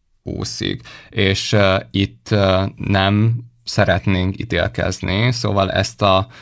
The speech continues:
kontrasztosságot nem úgy akarjuk tálalni,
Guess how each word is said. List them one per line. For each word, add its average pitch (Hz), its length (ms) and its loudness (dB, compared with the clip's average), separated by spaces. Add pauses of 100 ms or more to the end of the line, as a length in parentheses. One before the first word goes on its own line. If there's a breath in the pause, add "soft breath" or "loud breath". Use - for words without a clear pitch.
(140 loud breath)
kontrasztosságot 98 1200 0
nem 110 460 2
úgy 92 480 -4
akarjuk 92 540 2
tálalni, 50 800 0